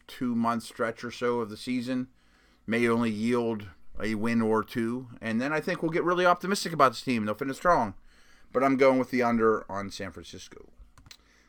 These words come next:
Okay, next up in the West, of course, is Seattle. Their over-under win total is eight, giving this division three teams that they project to win eight or more games. Third toughest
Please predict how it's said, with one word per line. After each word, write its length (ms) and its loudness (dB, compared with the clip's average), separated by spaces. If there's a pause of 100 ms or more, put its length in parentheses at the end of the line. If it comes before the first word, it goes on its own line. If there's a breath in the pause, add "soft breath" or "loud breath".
(120)
Okay, 200 6
next 400 4
up 180 4
in 220 2
the 80 6
West, 460 0
of 160 -12
course, 360 0
is 60 -10
Seattle. 580 0
Their 200 0
over-under 420 0
win 260 -4
total 360 -4
is 240 -12 (100)
eight, 360 -4 (180)
giving 260 -4
this 140 -8
division 560 -6
three 320 -6
teams 400 -2
that 100 -10
they 100 -4
project 480 -6
to 80 -10
win 220 -6
eight 160 -8
or 80 -10
more 240 -8
games. 520 -4 (920)
Third 500 10
toughest 640 0